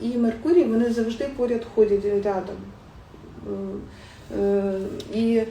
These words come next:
от, наприклад, якого у нас двадцятого вже, давайте подивимося, наприклад, п'ятнадцяте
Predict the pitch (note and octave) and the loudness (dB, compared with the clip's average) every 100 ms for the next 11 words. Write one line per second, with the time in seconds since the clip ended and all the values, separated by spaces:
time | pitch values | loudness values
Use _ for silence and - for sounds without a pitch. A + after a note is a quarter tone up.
0 | - - - G#3 A3 A#3 A3+ A3 G#3 G#3+ | -6 -10 -4 0 0 0 2 2 2 2
1 | G#3 G#3 G3 F#3+ F#3+ G3+ A3+ C4+ D#4+ E4 | 2 2 0 -2 -2 -2 0 0 0 0
2 | B3 A3 G3 G3 F#3+ F#3 - - - - | 0 0 0 -4 -6 -6 -10 -18 -20 -20
3 | - - G#3+ A3 G#3+ G3 G#3 G#3 G3+ G3+ | -12 -2 0 2 0 2 2 0 -4 -6
4 | F#3+ G3 F#3+ F#3+ - G3+ G3 F3 E3+ - | -6 -6 -4 -4 -2 -4 -4 -8 -8 -10
5 | - | -10